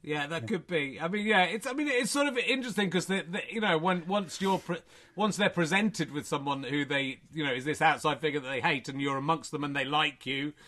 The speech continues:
Speaker 1: I think
Speaker 2: Mm.
Speaker 1: they do. I think they do ma-, mainly like you. You know, I think that's the thing. So it's
Speaker 2: Yeah.
Speaker 1: hard for, it's almost like they have to do it in air quotes, and, you know, and they're, they're,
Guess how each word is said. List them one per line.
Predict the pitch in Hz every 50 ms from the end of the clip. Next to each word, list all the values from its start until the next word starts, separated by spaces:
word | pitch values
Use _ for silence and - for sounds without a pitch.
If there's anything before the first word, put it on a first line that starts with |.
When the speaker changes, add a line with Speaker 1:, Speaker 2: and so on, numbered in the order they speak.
| - - -
Speaker 1:
I | 208
think | 208 277 220
Speaker 2:
Mm. |
Speaker 1:
they | 185 180
do. | 160 160 208 208 214 202 - -
I | 196 196
think | 196 - 302 285
they | 277 220 180
do | - 190 202 226 226 196 165 139 151 151
ma-, | 151 170 170 180 185 185 175
mainly | 175 185 185 196 196 185 175 175 170 170 160 151 139 151
like | 196 214 240 - - -
you. | 147 135
You | 143 151
know, | 156
I | 143
think | 143 170 165
that's | 170 160 147 -
the | 127
thing. | - - 170 143 131 - - - - -
So | - 175 170
it's | 156 -
Speaker 2:
Yeah. | 147
Speaker 1:
hard | 208 220 240 240 196 -
for, | 156 160 160 139 - - - - -
it's | 175 185 160
almost | 226 233 233 226 208 -
like | 202 170
they | 170 185
have | 160 -
to | 175
do | 160 180 180
it | 170 156
in | 165 165 165 156 135 -
air | 156 170 185 185 175
quotes, | - - 165 165 160 - - - 165
and, | 165 156 165 156 147
you | 180 175
know, | 170 160 156 156
and | 156 156 160
they're, | 160 160 143 - 151
they're, | 160 175 165 160 151